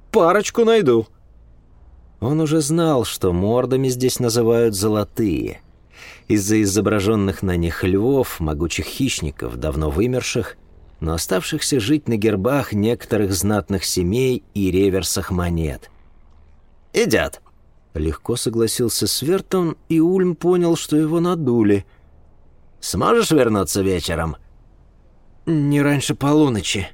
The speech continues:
сказал Ульм, прикидывая, во что ему встанет эта вылазка.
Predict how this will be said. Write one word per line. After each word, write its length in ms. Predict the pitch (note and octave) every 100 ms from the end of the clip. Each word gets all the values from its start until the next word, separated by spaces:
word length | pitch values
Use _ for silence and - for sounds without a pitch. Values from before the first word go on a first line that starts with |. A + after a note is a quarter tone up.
| - - - - - - - -
сказал 540 | - - F2+ F2+ F2+ F2
Ульм, 280 | G#2+ G#2+ G2+
прикидывая, 640 | G#2 - A2+ G2+ G2+ G2+
во 120 | G2+
что 200 | - -
ему 200 | G2+ G2
встанет 560 | G2 - B2+ G2+ D#2 D#2+
эта 160 | D#2
вылазка. 560 | D#2+ E2+ E2 - F2